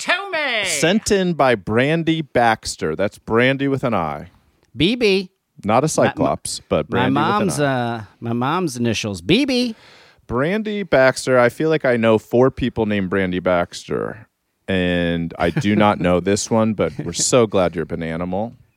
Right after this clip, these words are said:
Speaker 2: Um, this was in W I L X N B C ten. This was written by Anna Kathman, who is by far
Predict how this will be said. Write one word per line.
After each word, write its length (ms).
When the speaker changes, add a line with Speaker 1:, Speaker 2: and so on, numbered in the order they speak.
Speaker 2:
Um, 360
this 260
was 280
in 300
W 460
I 440
L 280
X 340
N 200
B 140
C 260
ten. 720
This 200
was 200
written 360
by 460
Anna 320
Kathman, 800
who 260
is 420
by 280
far 520